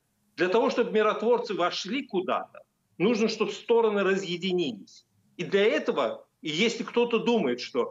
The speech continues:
Азербайджан согласится на ввод миротворцев, за спиной которых будут армянские вооруженные силы спокойно сидеть на оккупированных азербайджанских землях и еще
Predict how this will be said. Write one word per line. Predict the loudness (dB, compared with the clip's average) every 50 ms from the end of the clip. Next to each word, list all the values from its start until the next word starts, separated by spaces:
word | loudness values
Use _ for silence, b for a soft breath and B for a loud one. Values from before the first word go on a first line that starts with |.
| B B B
Азербайджан | B -2 0 2 0 0 0 0 0 0 0 0
согласится | 0 -2 -2 0 0 -2 -2 -4 -8 -12 -10 -6 -4 -2
на | 0 0 0
ввод | 0 0 -2 -2 -2 0
миротворцев, | 0 2 2 0 0 0 0 0 0 0 0 -4 -2
за | -2 -6 -6
спиной | -2 -2 0 2 2 2
которых | 2 0 0 2 2 2 2 0 -2 -2
будут | -2 -2 -2 -2 -6 -10 -14 -20 B B B B B
армянские | -2 -2 0 2 0 0 0 -2 -2 -2 2
вооруженные | 2 2 2 2 0 0 0 0 -2 -4
силы | -6 -2 0 0 0 0
спокойно | -2 -4 -2 -2 -2 0 2 2 2 2 2 0
сидеть | -4 -8 -8 -4 -2 -2 -2 -2 -6 B B B
на | B 0 0
оккупированных | 2 2 2 2 2 2 2 2 2 0 0 0
азербайджанских | -2 -2 -2 -2 -2 -2 -2 0 2 0 0 0 -2 -4 -4 -4 -2
землях | 2 2 2 2 2 0 -2 -4 -8 B B B B
и | 0 0
еще | 2 2 2 2 2 2 0 -2